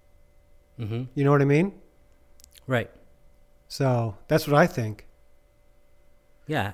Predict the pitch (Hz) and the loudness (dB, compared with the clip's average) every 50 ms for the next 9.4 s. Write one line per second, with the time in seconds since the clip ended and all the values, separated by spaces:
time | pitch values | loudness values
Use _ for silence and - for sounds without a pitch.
0 | - - 113 110 104 - - - - - - - 151 139 147 151 151 151 156 156 | -12 -14 -14 -14 -14 -16 -20 -20 -20 -20 -16 -8 -2 2 4 4 4 4 2 0
1 | 160 175 165 165 160 156 156 151 151 156 - - 143 139 147 143 135 131 139 143 | 0 2 4 6 6 6 6 4 2 -2 -4 -8 -4 -2 -2 0 0 2 2 4
2 | 147 156 165 147 - 156 147 139 123 117 147 156 180 180 160 127 113 110 107 123 | 4 4 4 2 0 0 0 0 0 0 0 2 2 2 0 0 -2 -4 -4 -4
3 | 127 135 135 135 139 139 139 135 135 131 123 - - - - - - - - - | -2 0 0 2 2 2 2 2 0 0 -2 -6 -12 -20 -20 -20 -20 -20 -20 -20
4 | - _ _ _ _ - 123 113 110 113 110 110 107 - _ - _ _ - - | -20 _ _ _ _ -8 -6 -6 -4 -4 -6 -8 -10 -12 _ -20 _ _ -20 -20
5 | _ _ _ _ _ - 170 147 151 156 170 180 196 220 214 175 170 208 196 185 | _ _ _ _ _ -8 -2 2 4 4 6 6 6 4 2 2 2 4 2 2
6 | 170 - 185 170 160 151 143 127 - 165 165 156 - - 135 120 120 120 120 - | 2 0 0 2 2 2 0 0 0 0 -2 -2 -2 -4 -4 -4 -4 -6 -8 -10
7 | - - 127 143 147 151 160 160 165 156 156 151 151 143 - - 156 147 143 135 | -16 -12 -6 -4 -2 0 0 2 4 4 4 4 4 2 0 0 0 0 0 0
8 | - 147 135 127 120 113 135 127 123 117 113 113 110 - - - - 135 120 117 | -2 -4 -2 -2 -2 -2 -2 -4 -4 -4 -6 -8 -10 -12 -14 -12 -10 -8 -8 -8
9 | 110 - 120 110 104 98 98 90 | -8 -8 -10 -10 -10 -12 -14 -18